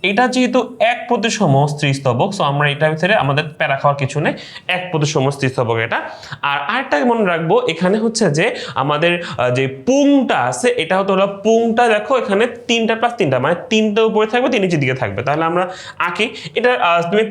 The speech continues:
প্লেসমেন্টটা চাইলে এভাবে করতে পারো। আহ, এটা খুব সুন্দর করে ইজিলি তুমি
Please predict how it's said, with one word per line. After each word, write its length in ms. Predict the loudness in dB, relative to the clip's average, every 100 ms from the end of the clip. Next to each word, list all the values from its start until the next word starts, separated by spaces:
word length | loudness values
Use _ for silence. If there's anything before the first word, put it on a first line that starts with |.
| -2
প্লেসমেন্টটা 560 | -2 -2 -2 0 0 0
চাইলে 200 | 0 0 0
এভাবে 200 | 2 0 0
করতে 200 | -2 0 0
পারো। 140 | 0
আহ, 720 | -2 -10 -18 -14 -4 -2 0
এটা 100 | 0 0
খুব 100 | 0 -2 0
সুন্দর 260 | 2 2 4
করে 120 | 4 6
ইজিলি 220 | 6 4
তুমি 120 | 4